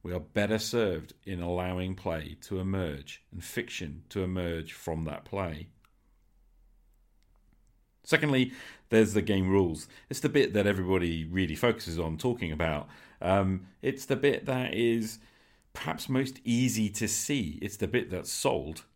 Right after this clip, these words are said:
as well. Game rules basically help us to adjudicate the decisions that players make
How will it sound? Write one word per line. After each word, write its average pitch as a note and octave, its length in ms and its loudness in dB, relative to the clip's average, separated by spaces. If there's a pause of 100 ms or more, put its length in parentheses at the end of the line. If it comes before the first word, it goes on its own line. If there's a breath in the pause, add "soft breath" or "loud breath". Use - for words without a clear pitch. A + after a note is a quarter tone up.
as E2 100 -10
well. F2+ 440 -2 (760 soft breath)
Game C#3 280 4
rules C3 480 0 (960)
basically C3 480 2
help A2+ 280 2
us G#2 140 0
to G#2+ 160 0
adjudicate G#2+ 720 0
the F#2+ 100 0
decisions F#2 680 -4
that - 180 -12
players G2 480 0
make F#2+ 400 -2